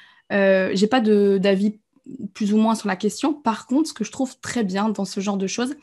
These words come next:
c'est que vous avez, euh, tout un process. Et si vous faites ça tous les jours, peu importe quelle soit votre méthode, votre technique,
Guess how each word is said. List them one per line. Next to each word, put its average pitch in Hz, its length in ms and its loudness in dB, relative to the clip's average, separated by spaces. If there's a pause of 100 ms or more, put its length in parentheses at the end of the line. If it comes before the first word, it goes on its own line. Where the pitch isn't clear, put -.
(440)
c'est 247 240 -4
que 233 400 0
vous 214 320 0
avez, 262 400 2
euh, 196 600 -2 (160)
tout 254 140 -6
un 240 100 2
process. 240 680 -4 (320)
Et 226 80 0
si 285 160 -2
vous 285 80 2
faites 294 160 -4
ça 254 160 -2
tous - 180 -8
les 233 140 2
jours, 214 260 -4 (320)
peu 330 120 -4
importe 269 300 0
quelle 233 120 -2
soit 233 140 -4
votre 208 220 -2
méthode, 214 340 0
votre 196 160 -4
technique, 233 460 -2